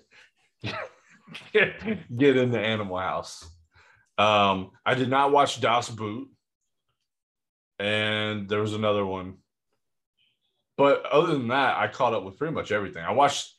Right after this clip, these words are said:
I actually got so hooked on Archive eighty-one that I finished it. Like, I watched all eight episodes. And they're, like, an hour apiece, so it was not, like, a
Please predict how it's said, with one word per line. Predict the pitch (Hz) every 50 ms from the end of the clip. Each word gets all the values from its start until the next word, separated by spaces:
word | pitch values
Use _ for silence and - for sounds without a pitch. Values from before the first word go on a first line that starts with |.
| _ _ _ _ _ - - _ -
I | 127 165
actually | 214 214 - - 165 135
got | 107 107 113 110 107 - - -
so | - - 139 131 131
hooked | - 113 127 123 131 - -
on | 107 104
Archive | - 76 90 98 107 - 113 107 107 104
eighty-one | 104 104 101 98 92 92 98 107 117 127 120 95
that | 95 98 92
I | 90 85 85 82 - _ _ _ _ _ _ _ _ _ _ _ _
finished | - 117 107 98 92 - - -
it. | 85 - - - _ _ _
Like, | 85 87 85 90
I | 92
watched | 95 87 98 98 90 90 - - - - - _ _ _ _ _ _ _ _ _
all | - 104 107 107 101 101 98 - -
eight | 101 104 101
episodes. | 95 92 92 - 92 - - 92 90 87 87 85 82 - - - - - _ _ _ -
And | - 175
they're, | 233 277
like, | 311 330 311 -
an | 147
hour | 127 127 131 123 104
apiece, | 92 87 - 117 107 90 82 - -
so | - 92 95
it | 110
was | 139 135 135 - _
not, | 139 139 147 139
like, | 110 113 101 92
a | 90 82